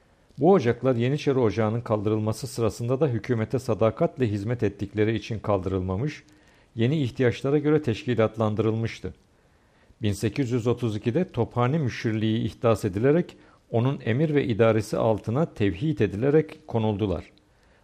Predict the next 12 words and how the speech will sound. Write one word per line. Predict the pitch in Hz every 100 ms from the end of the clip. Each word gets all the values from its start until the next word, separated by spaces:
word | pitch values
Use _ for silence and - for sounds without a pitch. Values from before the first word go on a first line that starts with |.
| _
Abdülmecit | 110 104 127 127 135 190 -
devrinde | 139 98 107 104 143
tophane, | - 113 - 110 98 120 104
baruthane, | 110 107 113 98 117 147
fişenkhane | - 113 123 113 - 110 107
gibi | 147 113
müesseseler | 107 104 101 - 104 107 120 139
de | 165 160 - _ _ _
Tophane | 117 117 117 127
Müşirliği'nin | 160 123 - 107 110 113 139
idaresine | 110 104 101 98 - 101
verildi. | 85 85 78